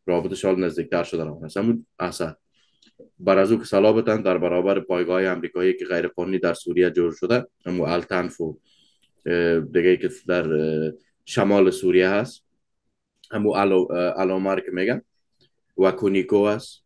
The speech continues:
این پایگاه بسیار کلان کلان امریکا است و کلش در شمال شرق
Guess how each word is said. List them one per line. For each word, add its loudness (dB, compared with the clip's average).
این -4
پایگاه 2
بسیار -4
کلان -6
کلان -6
امریکا -2
است -2
و 2
کلش 4
در 4
شمال 0
شرق -4